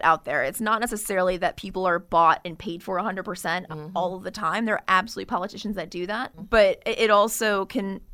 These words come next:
Speaker 1: buy people's time or ear. I mean, even just acknowledging and recognizing face-to-face, the more you have face time with a politician. For example, even little stuff, you know, I didn't donate to Kim Gray's campaign,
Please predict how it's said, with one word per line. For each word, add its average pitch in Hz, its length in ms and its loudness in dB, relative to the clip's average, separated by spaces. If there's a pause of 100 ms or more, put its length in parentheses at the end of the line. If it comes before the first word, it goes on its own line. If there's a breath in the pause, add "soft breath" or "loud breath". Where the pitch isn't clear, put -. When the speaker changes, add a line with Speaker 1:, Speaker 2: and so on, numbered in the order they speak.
(240)
Speaker 1:
buy 180 580 8
people's - 440 -8
time 190 440 0
or 175 160 -10
ear. 208 380 -2
I - 20 -8
mean, 208 220 -2
even 254 260 -4
just 233 140 -8
acknowledging 214 640 -2
and 185 160 -6 (100)
recognizing 208 540 -2
face-to-face, 220 600 -4
the - 80 -2
more 208 280 0
you 214 100 -2
have 208 140 -2
face 175 240 -8
time 196 80 -6
with 208 80 -12
a 208 60 -10
politician. 208 760 -6
For 233 100 0
example, 247 500 2
even 277 380 -4
little 330 180 -2
stuff, 175 320 0
you 202 60 -4
know, 185 240 0
I 196 220 6
didn't 208 300 -4
donate 190 400 -4
to - 60 -6
Kim 202 220 -4
Gray's 190 260 -6
campaign, 214 640 -8